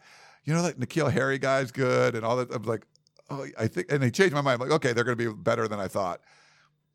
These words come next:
The problem is, I heard David Shaw. He seems super confident about his team. He, I think he thinks Stanford's gonna be good. I'm not convinced. I, I still kinda think, like, they're gonna be bad, but I'm like, "Damn it, if I don't listen to him and they're good, I'm like, it's gonna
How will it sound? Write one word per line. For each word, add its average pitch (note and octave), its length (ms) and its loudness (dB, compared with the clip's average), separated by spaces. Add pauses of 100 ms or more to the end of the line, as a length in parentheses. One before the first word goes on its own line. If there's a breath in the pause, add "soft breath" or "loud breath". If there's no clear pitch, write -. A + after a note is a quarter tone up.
(160)
The - 80 -10
problem E3+ 460 4
is, A2+ 240 0 (180)
I A#2+ 80 2
heard F3+ 180 6
David E3 300 0
Shaw. C#3 240 4
He B2 140 0
seems B3+ 260 -8
super D#3+ 300 0
confident G#2+ 420 -2
about G2 260 -2
his F2 120 -8
team. F2+ 260 -8
He, A#2+ 140 -4 (120)
I B2+ 120 4
think F3+ 320 -4 (260 soft breath)
he D#3 140 -4
thinks D#3 220 -2
Stanford's B2 440 -2
gonna G#2 160 -4
be F#2 160 -6
good. G2+ 280 -2 (260 loud breath)
I'm E3+ 160 6
not C4 260 2
convinced. D3+ 720 -4
I, C3 220 2
I B2 60 -2
still F#3 360 -2
kinda D#3 260 -2
think, C#3+ 300 -4
like, C3 180 -2 (300)
they're B2+ 140 0
gonna B2+ 120 -6
be A2+ 140 -4
bad, A#2 420 0 (600 soft breath)
but C3 140 2
I'm B2 120 2
like, A#2+ 260 -2
"Damn A2+ 260 2
it, F2 80 -6
if F2+ 100 -6
I A#2+ 120 2
don't A#2 180 -6
listen A2 240 -4
to G2+ 60 -8
him F#2+ 220 -4
and F#2+ 120 -10
they're G2 140 -4
good, F#2 280 -6
I'm E2+ 120 -10
like, F2 180 -10
it's - 100 -14
gonna A2 220 -8